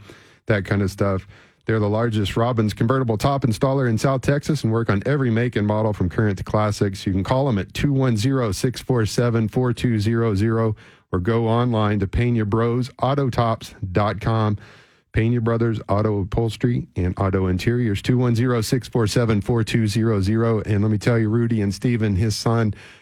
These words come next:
at Pena Brothers, they do amazing work, and it's not just limited to vehicles either. If you've got a boat, an R V,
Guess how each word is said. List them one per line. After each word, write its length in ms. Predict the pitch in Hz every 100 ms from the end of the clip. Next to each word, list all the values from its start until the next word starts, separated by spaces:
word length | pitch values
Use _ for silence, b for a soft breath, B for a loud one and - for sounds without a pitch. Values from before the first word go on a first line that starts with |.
| B
at 160 | 101 90
Pena 260 | 113 113
Brothers, 400 | 104 110 110 104
they 160 | 120 123
do 300 | 120 110 101
amazing 500 | 101 110 110 107 101
work, 280 | 107 107 95
and 120 | 101
it's 200 | 98 -
not 220 | 135 135
just 200 | 120 113
limited 420 | 120 113 104 101 87
to 60 |
vehicles 520 | 101 107 107 101 90 -
either. 320 | 107 107 104 B B B B
If 140 | 101 120
you've 160 | 120
got 140 | 117 107
a 60 |
boat, 380 | 95 113 117 113
an 80 | 104
R 200 | 104 107
V, 420 | 95 113 113 113